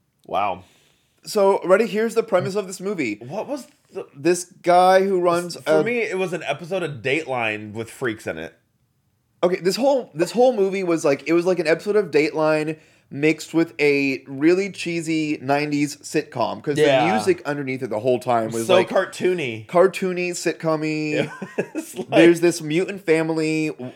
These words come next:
Speaker 2: So there's the big head who's the head of
Speaker 1: They
Speaker 2: the
Speaker 1: have, like,
Speaker 2: family.
Speaker 1: a Munsters
Speaker 2: <laughs>
Speaker 1: moment at the beginning.
Speaker 2: Very
Speaker 1: It was like
Speaker 2: much.
Speaker 1: the Munsters. Here we are exiting the house.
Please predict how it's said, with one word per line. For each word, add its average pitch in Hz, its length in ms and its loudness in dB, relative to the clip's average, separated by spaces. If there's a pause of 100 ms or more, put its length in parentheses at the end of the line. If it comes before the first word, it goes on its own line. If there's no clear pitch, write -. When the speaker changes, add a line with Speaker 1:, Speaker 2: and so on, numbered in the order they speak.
(120)
Speaker 2:
So 165 160 4
there's 151 240 4
the 135 80 2
big 160 280 4
head 175 200 2
who's 156 220 2
the 143 100 0
head 135 180 4
of 143 80 0
Speaker 1:
They 160 60 4
Speaker 2:
the 180 40 4
Speaker 1:
have, 170 40 0
like, 170 100 4
Speaker 2:
family. 127 440 2
Speaker 1:
a 143 40 -2
Munsters 143 260 0
Speaker 2:
<laughs> - 20 -4
Speaker 1:
moment 117 360 -2
at 107 140 -8
the 110 80 -6
beginning. 104 480 -6
Speaker 2:
Very 156 200 8
Speaker 1:
It - 20 4
was 151 80 2
like 135 100 4
Speaker 2:
much. 123 120 6
Speaker 1:
the 127 60 2
Munsters. 131 480 -2
Here 180 140 2
we 160 100 4
are 151 140 6
exiting 127 400 -2
the 135 100 2
house. 131 560 -2